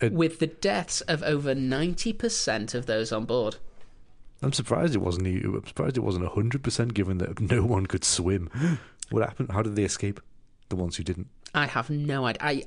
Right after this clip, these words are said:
Speaker 2: I don't even know if lifeboats were a thing.
Speaker 1: Hmm.
Speaker 2: I'm a
Speaker 1: Probably not. The pro-, given the attitude towards swimming, it was probably,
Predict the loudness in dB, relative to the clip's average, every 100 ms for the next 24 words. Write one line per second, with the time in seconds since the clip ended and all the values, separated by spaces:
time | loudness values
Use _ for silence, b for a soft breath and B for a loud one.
0 | 0 2 4 4 4 4 2 2 0 2
1 | 0 0 0 0 0 -2 -4 -2 -2 -4
2 | -4 -8 B B -18 -16 -8 0 2 4
3 | 2 0 0 -2 -4 -6 2 2 B B
4 | 0 2 4 2 2 0 2 2 2 2
5 | 4 4 2 2 0 2 2